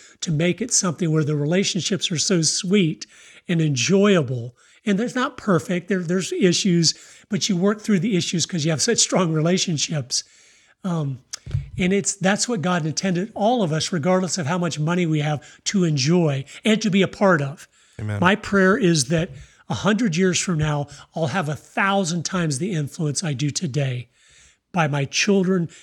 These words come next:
Speaker 1: being faithful in raising the next generation after them to serve and follow the Lord, and that they will teach them, "You have to teach your children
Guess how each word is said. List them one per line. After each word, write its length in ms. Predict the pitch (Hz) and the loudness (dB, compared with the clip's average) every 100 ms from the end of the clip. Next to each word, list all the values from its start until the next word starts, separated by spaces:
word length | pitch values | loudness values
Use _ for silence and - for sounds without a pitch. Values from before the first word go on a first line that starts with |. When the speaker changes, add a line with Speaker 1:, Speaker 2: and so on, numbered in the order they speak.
| _ | _
Speaker 1:
being 200 | 175 147 | -4 -2
faithful 560 | - - 180 175 - 165 | -4 0 2 2 0 -2
in 120 | 147 | -2
raising 460 | 156 151 135 139 131 | -2 -2 -2 -4 -2
the 160 | 156 | 0
next 240 | 160 156 - | 0 0 0
generation 560 | 190 156 156 156 185 | 0 2 2 2 0
after 200 | 151 - | -2 0
them 180 | 143 139 - - - | -2 -2 -4 -16 -8
to 120 | 175 | -4
serve 440 | - - 170 165 | 0 2 2 2
and 120 | 156 | 0
follow 300 | - 165 143 | 0 0 0
the 100 | 139 | 0
Lord, 360 | 135 135 127 120 - - - | 0 -2 -4 -8 -12 -14 -8
and 180 | 165 147 | -4 0
that 160 | 147 120 | 0 2
they 160 | 180 | 4
will 260 | 175 156 160 _ | 4 2 -2 _
teach 340 | - 202 - - | -2 0 0 0
them, 180 | 170 - - | -2 -6 -6
"You 100 | 185 | -4
have 320 | 123 185 160 | 0 0 -2
to 100 | - | -4
teach 280 | - 165 - | -6 -6 -4
your 100 | 175 | -6
children 400 | - 175 139 139 | -4 -2 -2 -4